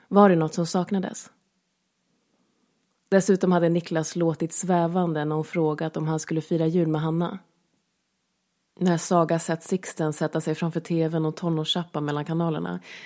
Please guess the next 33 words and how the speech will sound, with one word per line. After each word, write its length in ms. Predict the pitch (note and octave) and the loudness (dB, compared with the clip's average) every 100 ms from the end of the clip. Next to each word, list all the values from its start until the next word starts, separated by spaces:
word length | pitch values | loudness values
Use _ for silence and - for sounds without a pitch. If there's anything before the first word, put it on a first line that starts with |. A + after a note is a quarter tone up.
| - - | -20 0
istället 340 | F3 F#3 E3 | 2 2 0
för 80 | D#3+ | 0
att 80 | - | -2
sitta 220 | D#3+ D#3 | -4 -2
med 120 | D#3+ | 0
Anders 420 | E3 D#3 D#3 D3+ | 0 0 0 -2
och 60 | D#3 | -2
hon 100 | D#3 | -2
själv, 460 | - E3 - F#3 F#3 - - - _ _ | -2 -4 -4 -8 -12 -18 -20 -20 _ _
hade 240 | - D#3+ | -2 2
hon 80 | E3 | 2
inte 180 | D#3+ D#3 | 2 0
haft 200 | D#3+ - | -4 -2
en 100 | D#3+ | -4
särskilt 440 | - D#3+ - D#3 | -2 -2 -2 -4
stor 320 | - - D#3 - | -4 -2 -2 -2
uppförsbacke 760 | F3+ - E3 - G3 - - | -8 -8 -8 -6 -8 -8 -8
när 180 | D#3 D3 | -4 -2
det 60 | D3 | -2
gällde 280 | D3 C#3+ D3 | -2 -2 -6
att 80 | - | -4
övertala 520 | E3 D3+ D#3 E3+ D3+ | -4 -4 -4 -6 -4
dem 180 | C#3+ D3 | -6 -6
att 80 | - | -6
fira 240 | D3+ D3+ | -4 -2
jul 320 | D3+ D#3+ D3 | 0 -2 -2
ute 140 | D3+ D#3 | -4 -6
i 40 | |
skogen 560 | - F3 D3+ D#3+ D3+ C#3+ | -4 -2 -2 -4 -4 -4
med 100 | C#3+ | -6
stans 540 | - D3+ D3 - - | -4 -2 -2 -6 -10
största 420 | - D#3 - D#3 | -6 -6 -4 -2
julgran. 500 | D3+ D3+ D#3+ D#3+ F3+ | -2 -2 -4 -6 -8